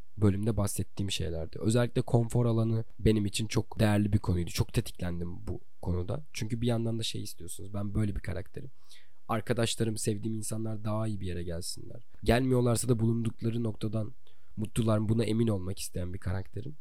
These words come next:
O yüzden bunu da bu bölümde anlatmak istedim. Nispeten uzun bir bölüm oldu. Teşekkür ederim dinlediğiniz için. Bir sonraki bölümde görüşürüz. Toronto'dan kayıtlarıma devam ediyor olacağım.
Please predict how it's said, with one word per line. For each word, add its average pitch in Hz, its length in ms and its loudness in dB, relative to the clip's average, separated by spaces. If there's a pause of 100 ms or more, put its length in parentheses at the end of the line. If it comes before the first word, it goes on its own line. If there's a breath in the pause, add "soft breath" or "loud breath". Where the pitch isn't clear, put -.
O 120 120 0
yüzden 120 360 0
bunu 113 200 4
da 120 140 4
bu 113 120 2
bölümde 113 280 6
anlatmak 113 520 4
istedim. - 400 -4 (160)
Nispeten 131 440 4
uzun 127 300 6
bir 107 60 0
bölüm 98 280 6
oldu. 101 340 0
Teşekkür 120 420 4
ederim 98 320 4
dinlediğiniz 95 500 -4
için. 151 300 -6 (200)
Bir 117 140 2
sonraki 123 440 4
bölümde 120 300 6
görüşürüz. 120 720 4
Toronto'dan 117 640 4 (720)
kayıtlarıma 113 600 2
devam 110 240 2
ediyor 90 240 0
olacağım. 120 360 -4